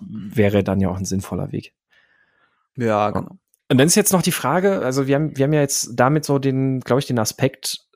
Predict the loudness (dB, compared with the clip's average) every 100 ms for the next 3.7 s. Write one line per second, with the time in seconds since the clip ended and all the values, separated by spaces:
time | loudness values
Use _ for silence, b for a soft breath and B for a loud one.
0 | _ -12 -2 0 2 0 0 0 2 2
1 | 2 0 -2 -2 0 -2 -2 -2 -2 -2
2 | 0 0 -2 -4 -2 -2 0 2 2 0
3 | -4 _ _ _ -2 0